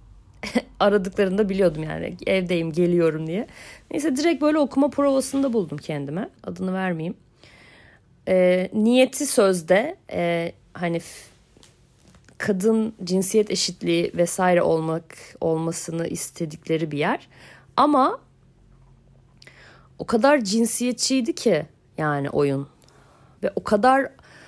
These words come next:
hani söylenmiş klişe, e, stereotipleri tekrar oluşturan, ön yargıları tekrarlayan falan o kadar kötüydü ki amacının tam tersi.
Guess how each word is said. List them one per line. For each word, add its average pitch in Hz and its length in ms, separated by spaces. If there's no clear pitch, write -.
hani 202 500
söylenmiş 214 840
klişe, 208 640
e, 170 600
stereotipleri 220 1120
tekrar 220 300
oluşturan, 214 840
ön 226 120
yargıları 233 580
tekrarlayan 240 840
falan 254 240
o - 80
kadar - 400
kötüydü 349 420
ki - 160
amacının 277 480
tam 262 260
tersi. 233 580